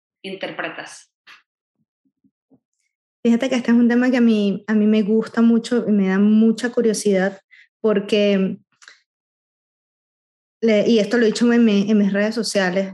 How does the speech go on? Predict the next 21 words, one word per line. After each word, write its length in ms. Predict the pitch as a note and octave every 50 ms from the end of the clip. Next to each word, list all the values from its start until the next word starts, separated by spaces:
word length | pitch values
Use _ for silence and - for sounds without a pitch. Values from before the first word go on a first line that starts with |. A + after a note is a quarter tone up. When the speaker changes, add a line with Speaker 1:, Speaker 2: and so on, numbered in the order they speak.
| F#3 -
Speaker 2:
digo, 500 | G#3+ G#3+ G3+ G#3 G#3 G#3+ - - - - -
la 200 | A3 G#3+ G3+ G#3+
mente, 600 | A3 A3 A3 A#3 B3 A#3+ B3 C#4+ D#4+ F4 E4+ -
o 100 | - G#3+
sea, 240 | F#3 A3 F3+ F3+ -
tu 100 | - G#3
mente, 300 | G3+ G#3 A3 A#3+ A#3+ D4
tus 180 | C#4+ - A#3 -
pensamientos 680 | - A3 G#3+ G3 G#3+ G#3 G#3 G#3 G#3+ A#3 A3+ C4+ A3+
moldean 500 | A#3 G#3+ G3 F#3+ F#3+ G3+ A#3 C4 C4 A#3
tu 100 | G#3+ F#3+
realidad, 440 | F#3 E3+ F3 F3+ F3 E3 D#3+ D#3+ - _ _
literal. 720 | - A3 A3+ G#3+ F#3 G3 G3 F#3 G3 G3 F#3 E3+ F3 F3+ - _ _ - _ _ _ _ _ _
Y 160 | - A#3+ A#3+ A#3
a 60 | A#3
mí 80 | A3+
me 100 | A3+ A3+
parece 380 | A3+ C#4 C4 A#3 A3+ - B3 A#3+
muy 280 | A#3 A#3+ B3+ C4 C4 B3
curioso 720 | - C4 A#3+ B3+ A#3 A3 G#3+ - - G3 G3+ G#3 A3+ -
ver 420 | - F#3+ G#3 G#3 A3 - A3 -